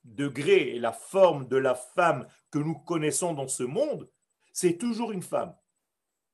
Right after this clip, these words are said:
Je vous donne un exemple très simple. Au moment où je suis en train de vous parler, alors c'est mon homme qui parle, c'est-à-dire ma pensée.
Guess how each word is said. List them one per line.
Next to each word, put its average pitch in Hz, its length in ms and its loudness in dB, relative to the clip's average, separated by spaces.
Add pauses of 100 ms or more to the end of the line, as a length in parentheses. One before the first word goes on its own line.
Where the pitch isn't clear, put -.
(220)
Je 139 120 -2
vous 160 140 0
donne 202 180 8
un 170 120 2
exemple 139 640 -2
très 156 260 -2
simple. 208 640 -2 (480)
Au 180 100 8
moment 220 320 6
où 220 60 4
je 180 140 0
suis 196 340 -2
en 180 120 0
train 214 240 -6
de 190 80 -4
vous 151 200 -8
parler, 151 760 0 (960)
alors 147 300 2
c'est 196 220 4
mon 190 460 4
homme 165 560 4
qui 143 160 -14
parle, 104 580 2 (1300)
c'est-à-dire 156 520 2
ma 143 160 2
pensée. - 640 0